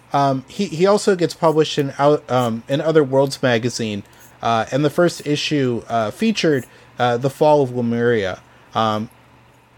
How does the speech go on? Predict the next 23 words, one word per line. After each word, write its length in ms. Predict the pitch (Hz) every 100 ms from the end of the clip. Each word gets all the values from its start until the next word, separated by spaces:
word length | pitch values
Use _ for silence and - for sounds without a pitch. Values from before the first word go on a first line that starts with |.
| _ 143
and, 200 | 160 -
and 140 | 160
he 160 | 165 233
also, 520 | 156 160 170 170 123
'cause, 220 | 107 147
'cause 240 | - 165 143
he 120 | 180
published 580 | - 214 202 170 127 -
Other 200 | 127 120
Worlds 300 | 107 98 -
magazine, 460 | 107 101 104 101
too. 400 | 92 - 110 90 -
It 240 | 107 123 127
was 100 | 127
so 140 | 151
popular 440 | 139 131 - 123
that 160 | 110 107
he, 160 | 117 107
like, 280 | 107 101
made 160 | 113 101
his 160 | 98 101
own. 180 | 92 - - - - - - - - - - - _ _ _ _ _ _ _ _ _ _ _ - - - - - - -
Um, 260 | 160 165